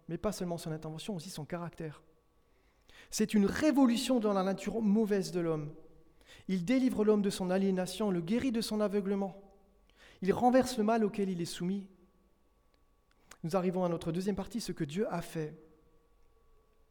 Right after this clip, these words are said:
Au verset quatre, nous lisons, « Mais Dieu est riche en compassion. » Riche n'a rien à voir avec des possessions égoïstes. Riche signifie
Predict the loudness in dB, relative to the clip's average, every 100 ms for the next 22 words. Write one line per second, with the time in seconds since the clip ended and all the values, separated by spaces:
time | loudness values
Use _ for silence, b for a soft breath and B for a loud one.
0 | _ _ _ -8 -4 -4 -4 -4 -4 -2
1 | -4 -2 -2 -2 -4 B B B B -6
2 | 0 0 0 -4 -4 -4 -8 -8 -2 -2
3 | -2 -6 -10 -8 -6 -4 -4 -6 -10 -12
4 | -14 _ _ _ _ b b b b b
5 | -12 -2 0 0 -2 -2 0 0 0 0
6 | -2 -2 -4 -4 -4 -4 -6 -6 -6 -4
7 | -4 -4 -6 -10 -12 -16 _ _ _ _
8 | _ _ _ _ _ _ _ _ _ -2
9 | -2 0 2 0 0 -4